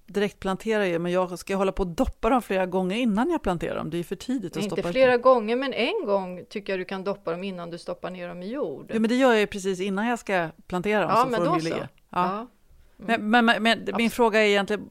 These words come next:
Speaker 1: borde jag göra det nu också för att de ska så att säga hålla fukten?
Speaker 2: Det,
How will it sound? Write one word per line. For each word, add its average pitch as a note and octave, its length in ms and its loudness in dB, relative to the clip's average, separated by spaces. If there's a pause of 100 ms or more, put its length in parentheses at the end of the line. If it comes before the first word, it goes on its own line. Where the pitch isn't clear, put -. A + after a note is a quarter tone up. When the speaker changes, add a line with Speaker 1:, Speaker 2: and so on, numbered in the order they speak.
Speaker 1:
borde G3+ 220 2
jag G3+ 120 6
göra F#3+ 220 6
det G3 100 4
nu F#3+ 220 0
också G#3+ 300 -2
för F#3+ 100 0
att F#3 80 -2
de F3+ 100 -4
ska F#3+ 140 -6
så F#3+ 100 -6
att F3+ 100 -6
säga F#3 200 2
hålla G3+ 360 2
fukten? - 540 -12 (1160)
Speaker 2:
Det, C4 140 -8